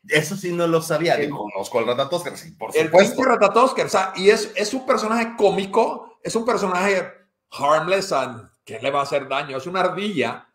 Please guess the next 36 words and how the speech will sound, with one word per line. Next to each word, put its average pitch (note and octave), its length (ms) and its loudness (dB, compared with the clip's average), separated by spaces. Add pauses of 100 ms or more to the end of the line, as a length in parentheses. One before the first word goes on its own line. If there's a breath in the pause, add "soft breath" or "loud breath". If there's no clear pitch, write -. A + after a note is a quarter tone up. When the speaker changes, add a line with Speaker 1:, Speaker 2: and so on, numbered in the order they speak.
(140)
Speaker 2:
pero C3 160 -10
está G3 180 -8
manipulando G3+ 920 -4
el B3+ 140 -2
universo. D4 920 0 (1300)
Bien D3 240 -4
loco. - 420 -14 (280)
Speaker 1:
No, C#3 200 -4
Speaker 2:
Bien C#3 240 -6
Speaker 1:
eso, C#3 40 -6
Speaker 2:
loco. E3+ 120 -4
Speaker 1:
eh, E3+ 160 2
ahí E3 140 2
sí F3 120 -6
no, F3 220 -4 (220)
otra D3+ 300 4
vez. - 280 0 (220 loud breath)
Pero E3 180 -4
te F3+ 60 -6
insisto, F#3+ 340 -6
es F#3 80 -8
que - 180 -14
ese A3+ 260 -8
tema A3 260 -10
de F3 140 -10
desconocimiento, A2+ 1400 -8 (400 soft breath)
eh, B2+ 160 -2
pero C#3 140 2
además E3 260 2
de A#3+ 80 -2
admiración, G2+ 580 -6
eh, D#2+ 80 -14
porque - 220 -12
yo G3+ 140 -8
creo - 160 -10
que, - 240 -8